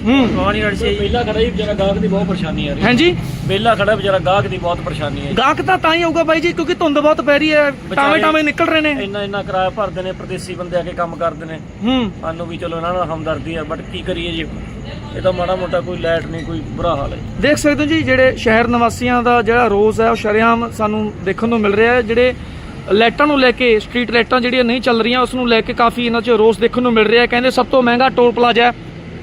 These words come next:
Speaker 1: ਅਸੀਂ ਟੋਲ ਪੇ ਕਰਦੇ ਹਾਂ।" ਚੰਡੀਗੜ੍ਹ ਬਠਿੰਡਾ ਨੈਸ਼ਨਲ ਹਾਈਵੇ ਦਾ ਇਹ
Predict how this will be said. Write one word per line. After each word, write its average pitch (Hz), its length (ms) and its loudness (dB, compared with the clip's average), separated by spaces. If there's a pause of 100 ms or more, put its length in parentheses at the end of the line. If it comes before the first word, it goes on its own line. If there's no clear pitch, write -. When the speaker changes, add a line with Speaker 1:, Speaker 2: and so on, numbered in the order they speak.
(120)
Speaker 1:
ਅਸੀਂ 254 300 0
ਟੋਲ 254 220 6
ਪੇ 262 160 4
ਕਰਦੇ 240 300 0
ਹਾਂ।" 254 160 2 (520)
ਚੰਡੀਗੜ੍ਹ 254 320 2
ਬਠਿੰਡਾ 240 280 2
ਨੈਸ਼ਨਲ 240 320 0
ਹਾਈਵੇ 226 280 4
ਦਾ 233 160 4
ਇਹ 254 80 4